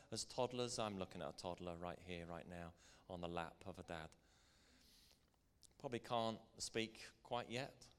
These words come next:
Not just yet, maybe a few little babbling words. But I bet right now knows when you say no. Right?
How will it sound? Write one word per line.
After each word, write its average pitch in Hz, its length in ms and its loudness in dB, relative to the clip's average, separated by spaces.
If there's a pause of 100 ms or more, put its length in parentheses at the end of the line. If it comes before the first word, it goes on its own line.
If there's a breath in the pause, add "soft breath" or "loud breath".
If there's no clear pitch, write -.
(800)
Not 123 200 -2
just 117 300 -2
yet, 123 180 -2
maybe 113 240 2
a 110 40 0
few 113 260 -2
little 104 180 0
babbling 110 480 2
words. 107 380 0 (1900 soft breath)
But 107 100 2
I 95 100 4 (160)
bet 117 340 4
right 107 340 2
now 87 380 -2 (360)
knows 98 840 0 (140)
when 90 200 0
you 95 160 -2
say 87 420 0
no. 82 180 -2 (1400)
Right? 101 280 2